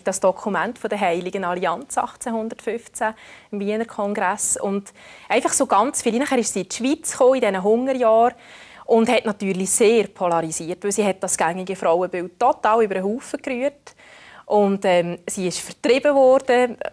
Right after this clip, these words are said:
Auch die Geistlichkeit ist sehr in Aufruhr gekommen. Man hat sich müssen mit ihnen auseinandersetzen. Ein paar haben sie fast wollen zu einer Heiligen machen und andere haben gesagt, also, das ist gar nicht die Frau.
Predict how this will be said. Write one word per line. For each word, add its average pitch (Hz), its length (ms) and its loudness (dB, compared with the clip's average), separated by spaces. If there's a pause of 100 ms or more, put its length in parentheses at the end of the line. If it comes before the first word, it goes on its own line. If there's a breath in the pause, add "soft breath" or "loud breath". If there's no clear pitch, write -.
(160)
Auch 180 160 2
die - 100 -16
Geistlichkeit 240 960 0
ist - 140 -8
sehr 202 180 2
in 208 140 0
Aufruhr 262 380 0
gekommen. 220 360 2
Man 202 100 -4
hat 175 280 -6
sich - 160 -4 (500 loud breath)
müssen 208 320 0
mit 185 160 -2
ihnen 180 220 -2
auseinandersetzen. 320 1000 -2
Ein - 380 -20
paar 185 220 2
haben 196 180 0
sie - 120 -4
fast 190 200 0
wollen 190 220 2
zu - 120 -4
einer 196 120 2
Heiligen 269 500 0
machen 269 340 0
und 180 140 -2
andere 180 360 -2
haben 175 140 -6
gesagt, 165 360 -4
also, 175 180 -6
das - 220 -12
ist - 240 -14
gar 202 260 4
nicht 254 280 -6
die 254 80 -6
Frau. 220 400 0